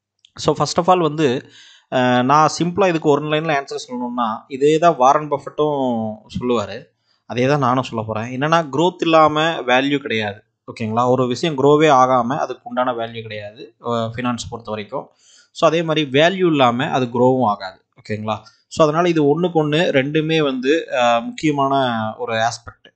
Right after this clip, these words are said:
So, அதனால இது வந்து ஒரு தேவையில்லாத ஒரு, ஆ, சண்டை. அதாவது, ஒரு சின்ன ஒரு இது, இது வந்து ஒரு ஈகோயிஸ்டிக், ஆ, ஃபைட் தான். அதனால வந்து அந்த டாபிக் உள்ள நம்ம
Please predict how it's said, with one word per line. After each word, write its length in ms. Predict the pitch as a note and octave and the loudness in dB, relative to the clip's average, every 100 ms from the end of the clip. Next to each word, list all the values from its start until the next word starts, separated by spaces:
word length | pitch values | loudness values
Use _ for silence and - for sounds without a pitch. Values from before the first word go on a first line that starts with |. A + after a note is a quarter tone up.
| _ _ _ _ _ | _ _ _ _ _
So, 180 | - D3+ | 0 0
அதனால 520 | D#3 D#3+ C#3 D#3 - | 2 2 2 2 -4
இது 520 | C#3+ D3+ D#3+ D#3+ D#3+ - | -4 2 4 4 2 0
வந்து 240 | D#3+ F3+ | 2 4
ஒரு 180 | E3+ E3 | 2 2
தேவையில்லாத 800 | D#3+ E3 E3+ E3 D#3 D#3 D#3+ D#3 | 2 4 2 2 4 6 6 4
ஒரு, 180 | C#3+ C3+ B2 A#2 A2 A2 - | 4 4 2 2 0 -4 -6
ஆ, 180 | B2+ A#2 | -4 -4
சண்டை. 320 | A2+ B2+ B2+ | -2 -2 -2
அதாவது, 380 | B2+ B2+ C3 D3+ | -2 0 2 2
ஒரு 440 | D3+ F3 F3 E3+ E3 | 2 2 2 0 -4
சின்ன 360 | F3 F3 E3+ | -6 0 2
ஒரு 240 | E3 D#3 C#3+ | 2 2 0
இது, 300 | D3+ D3+ D#3 | -2 -2 -2
இது 100 | D#3 | -2
வந்து 180 | D#3 E3 | -2 -2
ஒரு 120 | D3 | 0
ஈகோயிஸ்டிக், 800 | C#3+ E3 E3+ D#3 - C#3 B2 A2+ | 0 0 0 0 -2 -10 -6 -4
ஆ, 380 | G#2+ G#2+ G2+ A2 | -4 -6 -10 -8
ஃபைட் 260 | B2 A2+ A2 | -8 -8 -10
தான். 140 | - | -12
அதனால 300 | C3+ C3+ D#3 | -8 -2 2
வந்து 320 | C#3+ C#3 E3+ G3+ | 2 0 -2 -2
அந்த 220 | C#3 C#3 | -2 0
டாபிக் 360 | C#3+ D3 D3 C#3+ | 2 0 -2 -6
உள்ள 140 | C#3+ | -6
நம்ம 420 | C3+ B2 A2+ G#2 | -4 -4 -6 -8